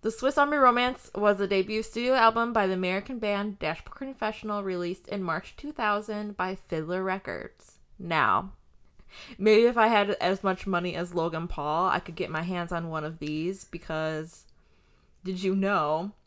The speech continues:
there was a limited edition box set, only a thousand copies, that included, included remastered versions of the album's track,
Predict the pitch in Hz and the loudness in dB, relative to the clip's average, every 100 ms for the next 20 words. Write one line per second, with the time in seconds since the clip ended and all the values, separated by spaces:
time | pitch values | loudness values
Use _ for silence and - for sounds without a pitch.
0 | _ 190 196 190 - 170 175 190 220 254 | _ -4 -2 -2 0 -2 0 0 0 0
1 | 262 180 180 185 - 190 165 170 165 - | 0 -2 0 -2 -2 -4 -2 0 0 0
2 | - - 139 - 170 180 185 - - - | -8 -10 -10 -8 -4 -2 -2 -4 -6 2
3 | 170 190 226 254 277 247 247 151 127 170 | 6 6 2 -4 0 0 0 -8 -12 -12
4 | 185 - _ _ - 180 190 190 202 180 | -16 -20 _ _ -4 -2 -2 -2 0 2
5 | 180 - - 190 196 220 190 160 170 196 | 0 -2 -6 -8 -2 0 0 -2 -8 -12
6 | _ - - 190 226 233 214 208 - 208 | _ -16 0 4 4 4 4 2 0 -2
7 | 208 196 190 185 190 185 - 165 165 - | 0 2 2 2 0 -2 -2 -2 0 2
8 | 147 165 254 - 202 170 185 - | 2 2 -4 -4 0 2 0 -4